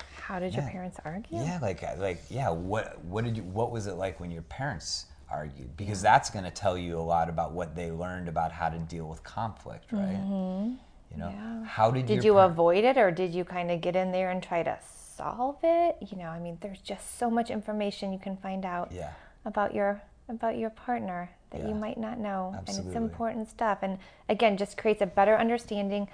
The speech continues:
Speaker 1: and more compassion. And compassion is empathy,
Speaker 2: Yeah.
Speaker 1: right?
Speaker 2: Yeah.
Speaker 1: Is kind of that, th-, the number one goal for us when we're doing our work with our couples is how do we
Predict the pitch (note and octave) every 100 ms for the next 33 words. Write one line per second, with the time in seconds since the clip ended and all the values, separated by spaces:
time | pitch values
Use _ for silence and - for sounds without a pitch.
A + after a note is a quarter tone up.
0 | - - - F#3 F#3 F#3 F#3+ F#3+ A3 G3
1 | E3 E3 - E3 D#3+ E3 - - - -
2 | - - E3+ E3 F3 E3+ - E3+ - F#3+
3 | F3+ F3+ F3+ - - - - - - F#3+
4 | F3 - E3 D#3+ D#3 - - F3+ D#3+ D2
5 | - D3 C#3 - E3 - - E3 D#3+ D#3
6 | D#3+ - - - - - F#3 - - -
7 | - - F3 G3 G3 A3 A3 A3+ G#3+ G#3
8 | G3 G3 F#3+ - - G3 F#3+ - F#3+ F3+
9 | F#3+ F#3 F3+ F3+ - E3+ E3+ F3 F3 G3+
10 | G#3+ G#3 F#3 - F3 - - - - -
11 | F#3+ - - G3 G#3 G#3+ A3 G#3